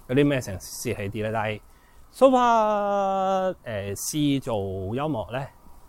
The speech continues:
斷斷續續都其實我真係開始執行所謂做音樂，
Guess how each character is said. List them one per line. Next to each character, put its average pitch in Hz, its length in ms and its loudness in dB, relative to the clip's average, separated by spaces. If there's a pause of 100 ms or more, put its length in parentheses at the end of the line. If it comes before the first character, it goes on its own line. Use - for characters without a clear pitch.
(300)
斷 175 160 6
斷 175 140 8
續 156 80 2
續 131 140 -4
都 208 200 0
其 101 180 -8
實 101 200 -8 (1500)
我 220 100 8
真 285 280 6
係 170 300 -2
開 214 560 0
始 151 220 -6
執 - 320 -4
行 92 260 -14 (180)
所 147 300 -2
謂 98 140 -10 (240)
做 127 180 -2
音 151 80 -2
樂， 165 200 -8